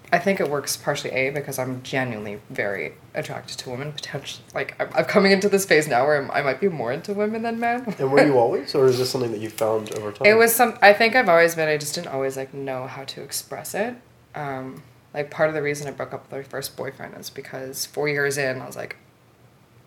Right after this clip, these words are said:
Speaker 1: "I have a crush on this girl. I think I need to, like, figure that out." And he said, "Well, if you can fuck another girl, I can fuck another girl." And I was like, I was like, "I don't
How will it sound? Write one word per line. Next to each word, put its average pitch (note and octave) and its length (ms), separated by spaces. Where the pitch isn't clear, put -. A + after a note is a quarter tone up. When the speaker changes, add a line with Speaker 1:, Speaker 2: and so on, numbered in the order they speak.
Speaker 1:
"I F#3 60
have G3+ 180
a G#3+ 60
crush G3 360
on G3 60
this F3+ 160
girl. F3+ 680
I F3 60
think G3 200
I F#3+ 80
need F3+ 280
to, F3+ 100
like, D#3 480
figure E3+ 240
that D#3+ 160
out." F#3 180
And E3 80
he E3 60
said, D#3 160
"Well, C#3+ 220
if C3 120
you F#3 140
can G3+ 160
fuck D#3+ 240
another D3 220
girl, C#3 280
I F#3 120
can E3+ 120
fuck C#3+ 220
another C#3 280
girl." C3+ 160
And C3+ 80
I C#3+ 60
was C#3 100
like, D3+ 120
I - 40
was G#3 80
like, A3 240
"I A#3+ 80
don't C4+ 240